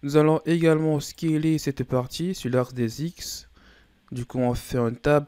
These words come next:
pour Edge Mode et ensuite on fait un S X. On va juste laisser un tout petit écart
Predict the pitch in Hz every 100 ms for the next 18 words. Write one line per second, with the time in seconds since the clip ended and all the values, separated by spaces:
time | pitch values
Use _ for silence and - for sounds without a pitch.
0 | - 117 117 123 120 127 156 - 117 113
1 | 170 160 139 135 110 123 - 110 - -
2 | - _ _ _ _ _ _ _ _ _
3 | _ _ _ _ _ _ _ 240 240 233
4 | _ _ 190 190 190 180 _ _ _ _
5 | _ _ _ _ _ _ _ _ _ _
6 | _ 214 _ - 120 117 113 117 123 -
7 | 117 113 - 127 123 127 160 - 131 -
8 | 117 101 - 127 123 131